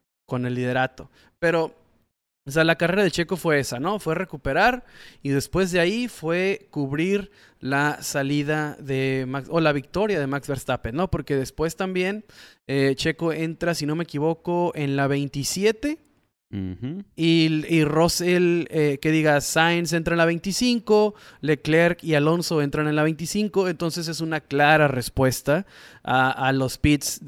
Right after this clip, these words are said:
Speaker 1: a los pit stops que hicieron los que estaban detrás de él.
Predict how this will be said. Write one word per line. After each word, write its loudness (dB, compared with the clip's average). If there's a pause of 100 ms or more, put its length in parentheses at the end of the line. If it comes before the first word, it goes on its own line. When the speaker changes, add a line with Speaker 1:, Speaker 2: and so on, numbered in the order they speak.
Speaker 1:
a 0
los -2
pit -2
stops -2
que -4
hicieron -2
los -6
que -10
estaban -4 (260)
detrás -2
de 0
él. -2